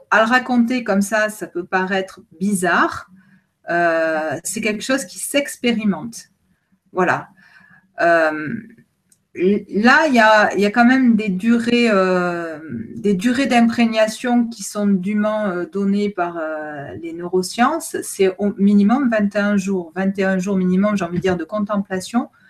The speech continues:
pour, euh, espérer commencer à voir des résultats. Après,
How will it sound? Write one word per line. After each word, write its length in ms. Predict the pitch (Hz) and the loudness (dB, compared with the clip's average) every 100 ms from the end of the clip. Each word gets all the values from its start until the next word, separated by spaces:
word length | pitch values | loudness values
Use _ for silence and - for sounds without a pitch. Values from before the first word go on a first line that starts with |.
| - _ _ _ | -20 _ _ _
pour, 500 | - 240 285 302 247 | -2 0 2 0 2
euh, 140 | 120 - - - - | 0 -2 -6 -4 -2
espérer 1000 | 190 - 185 180 202 226 254 254 - 190 | -4 -2 -2 0 0 0 0 -6 -8 -10
commencer 560 | 196 196 190 190 226 233 | -2 0 0 -4 -2 -2
à 100 | 180 | 0
voir 460 | 185 180 214 226 226 | -2 0 0 0 -2
des 400 | 175 208 220 208 170 | -2 -2 -2 -6 -10
résultats. 760 | 175 175 190 196 - 160 - _ _ | -4 -2 -2 -6 -6 -10 -10 _ _
Après, 480 | - 156 - 226 247 | -12 -12 0 2 2